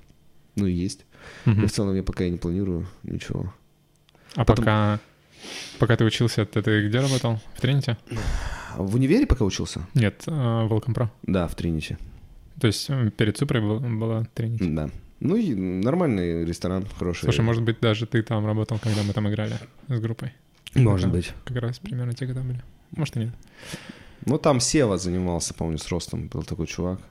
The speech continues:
Speaker 2: А я ни с кем не взаимодействовал, я был просто клавишник.
Speaker 1: А.
Speaker 2: У нас другой чувак всё
Speaker 1: А как у
Speaker 2: разбирал.
Speaker 1: тебя группа называлась?
Speaker 2: Stereo Five.
Speaker 1: А, да, выступал Stereo Five. Ты
Speaker 2: Да.
Speaker 1: реально там играл?
Speaker 2: Да.
Speaker 1: Я понял.
Speaker 2: <laughs>
Speaker 1: Прикол.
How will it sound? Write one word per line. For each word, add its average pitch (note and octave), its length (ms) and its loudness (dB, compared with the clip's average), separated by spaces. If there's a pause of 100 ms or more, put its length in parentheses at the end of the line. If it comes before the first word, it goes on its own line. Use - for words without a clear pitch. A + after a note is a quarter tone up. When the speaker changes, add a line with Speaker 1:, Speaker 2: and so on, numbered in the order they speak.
Speaker 2:
А C3+ 80 0
я B2 80 4
ни A#2 80 2
с A2 80 -4
кем A2+ 140 0
не G#2+ 60 2
взаимодействовал, A2 580 0
я B2 80 -4
был A#2 300 -6 (140)
просто - 360 -10
клавишник. C#3+ 440 -10 (300)
Speaker 1:
А. F#2+ 360 -4
Speaker 2:
У - 40 -2
нас B2 140 -4
другой A#2 240 -4
чувак B2 240 -6
всё - 120 -8
Speaker 1:
А B2 40 -2
как - 80 -2
у G2+ 120 0
Speaker 2:
разбирал. - 100 -2
Speaker 1:
тебя F2 120 0
группа F2+ 200 -2
называлась? D#2 440 -4 (280)
Speaker 2:
Stereo A#2+ 420 -4 (100)
Five. C3+ 220 -6 (260)
Speaker 1:
А, G#2+ 420 4
да, B2 340 2
выступал G2+ 580 2
Stereo F2+ 400 0
Five. F#2 180 -2
Ты A#2+ 100 2
Speaker 2:
Да. - 60 4
Speaker 1:
реально B2+ 240 2
там F#2+ 200 0
играл? G#2+ 240 0
Speaker 2:
Да. B2 380 -2 (560)
Speaker 1:
Я - 140 -8
понял. F2 300 -2 (340)
Speaker 2:
<laughs> - 400 -2
Speaker 1:
Прикол. F#2+ 340 -2